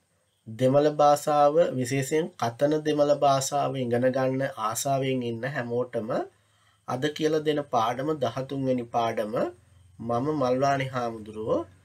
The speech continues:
ඔයාලට පේනවා ඇති මේ පේච්චු තමිල් කියන්නේ කතන දෙමළ.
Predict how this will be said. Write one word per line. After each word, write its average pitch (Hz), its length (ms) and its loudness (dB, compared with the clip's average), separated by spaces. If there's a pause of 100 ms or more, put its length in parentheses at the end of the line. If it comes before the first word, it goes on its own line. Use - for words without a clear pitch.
(240)
ඔයාලට 127 380 -4
පේනවා 127 360 0
ඇති 151 180 -4
මේ 143 200 -4
පේච්චු 120 380 -2
තමිල් 135 340 0
කියන්නේ 135 300 -4
කතන 120 320 -4 (100)
දෙමළ. 110 340 -4